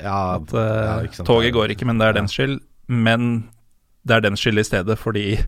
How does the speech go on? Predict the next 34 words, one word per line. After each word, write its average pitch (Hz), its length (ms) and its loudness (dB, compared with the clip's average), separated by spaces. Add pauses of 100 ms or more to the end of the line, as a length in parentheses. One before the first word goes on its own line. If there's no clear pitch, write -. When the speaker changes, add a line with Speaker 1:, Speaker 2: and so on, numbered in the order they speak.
Speaker 1:
Ja, 101 220 0 (100)
Speaker 2:
og - 80 -2
så 120 120 2
har 104 80 6
du 104 40 4
Speaker 1:
ikke 110 60 2
Speaker 2:
en - 20 -6
Speaker 1:
sant. 110 160 0
Speaker 2:
tenniskamp 107 320 -6
gående 107 320 -2
der, 190 80 -2
og 131 60 0
så 98 100 0
Speaker 1:
Ja. 110 80 4
Speaker 2:
er 98 60 2
det 104 80 0
ingen 92 120 -6
som 107 140 -8
får 110 240 -6
svaret 107 240 -4
de 107 240 -6
ønsker, 104 320 -6
og 104 80 -2
alle 95 360 -4 (180)
kan 113 140 -2
gjøre 95 140 -2
som 104 120 -2
de 104 60 0
vil. 101 120 -4 (160)
Speaker 1:
Det 90 60 -14
er 82 100 -8
akkurat - 200 -16
det. 85 100 -12 (400)
Speaker 2:
Ehm, 135 680 4